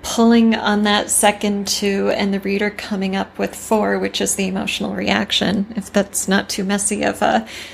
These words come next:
of an analogy there, right? But maybe part of our difficulty in evoking these feelings in our readers is that we're pushing the four instead of evolving the scene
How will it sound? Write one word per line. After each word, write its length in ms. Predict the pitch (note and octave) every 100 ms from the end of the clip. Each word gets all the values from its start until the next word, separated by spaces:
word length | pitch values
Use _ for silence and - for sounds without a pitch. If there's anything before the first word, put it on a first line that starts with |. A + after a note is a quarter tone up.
| - - -
of 160 | A3+ A3
an 80 | A3
analogy 640 | A3 A#3 A3+ A3+ A3 G3+
there, 440 | G3+ - - G3 - - -
right? 280 | G#3 G#3 G#3
But 180 | A3 A3
maybe 580 | G#3+ G#3 G#3+ G#3+ G#3 - - - - - - - - - _ - -
part 280 | - A3 G#3+
of 140 | G#3+ G#3
our 300 | G3+ G3+ G3 - - - - -
difficulty 1000 | G#3+ - A3 G3+ F#3+ F#3 F#3 F3 F3+ F3+ - -
in 140 | F#3
evoking 580 | F3+ F3+ F#3 F3+ F#3+ F#3
these 260 | F#3 F#3
feelings 460 | - F#3 F#3 F#3 F#3
in 100 | F#3
our 140 | F3
readers 480 | F#3+ F#3+ F#3 F3+ F3
is 140 | F3+ -
that 180 | F3+ G#3
we're 160 | F3 - -
pushing 440 | - G3+ G3+ G3
the 100 | G#3+
four 560 | F#3+ - F#3 F3+ F#3 F#3 - - - - -
instead 480 | F#3+ F#3+ - F#3
of 320 | F#3+ F#3 F#3 - -
evolving 1000 | F3+ F3+ F3+ F3+ F#3 F#3+ F3+ F3 F#3 F3+ - - - - - -
the 60 |
scene 500 | F#3 - F3 - A3